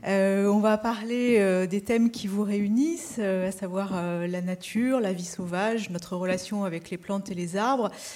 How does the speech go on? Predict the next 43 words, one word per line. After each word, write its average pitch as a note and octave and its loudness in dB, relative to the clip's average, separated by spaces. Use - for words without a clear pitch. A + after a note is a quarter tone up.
peut-être A3 -2
aussi G#3+ -4
de, G3+ 2
de F3+ 0
la F#3+ 2
tentation, A3 -2
euh, F#3 0
du F#3 0
retrait A3+ 0
qui, - -8
qui - -14
pourrait G3+ -2
aujourd'hui G3 -2
être, G3 -4
euh, F3 -2
un F#3 2
acte A3+ -2
de, F3+ -2
de F3 -2
résistance, G#3 -2
euh, F3 -2
ultime G3+ 0
face, F3+ -10
euh, D#3+ -6
face F3+ -6
à, E3 -4
à D#3 -8
la E3 -4
crise G#3+ -6
que G3 -8
nous F#3 -2
vivons G3 0
ou A3 0
dérive F#3 -4
de, F3+ -4
d'une F3 -8
société, F#3 -6
euh, E3+ -4
hyper, F#3+ -4
euh, F3+ 0
technologique. G3 -4
Voilà, F#3+ -2
on, E3+ -4